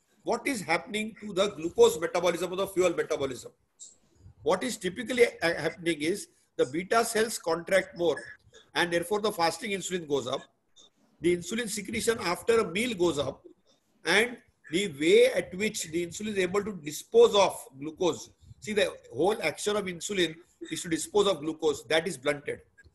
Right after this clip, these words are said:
So we get excess insulin levels,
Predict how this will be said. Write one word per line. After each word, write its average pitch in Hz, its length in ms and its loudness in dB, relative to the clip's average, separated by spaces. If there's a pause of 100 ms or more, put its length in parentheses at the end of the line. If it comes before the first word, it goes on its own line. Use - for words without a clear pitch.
(340)
So 185 120 -8
we 180 180 -6
get 233 380 2
excess 226 460 -2
insulin 214 600 -6 (680)
levels, 160 600 -2